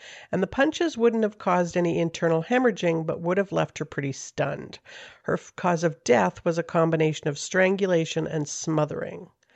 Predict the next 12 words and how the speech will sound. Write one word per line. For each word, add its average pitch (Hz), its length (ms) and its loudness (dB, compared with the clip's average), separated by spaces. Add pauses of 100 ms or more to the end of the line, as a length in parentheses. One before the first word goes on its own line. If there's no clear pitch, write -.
(460)
Fortunately, 254 760 2
on 180 140 2
the 175 80 2
Friday, 175 880 2
a 180 140 0
very 208 420 2
astute - 500 -2
motorist 160 520 2
recognized 196 640 2
Robert's 160 420 0
Firefly 151 560 0
heading 156 320 -2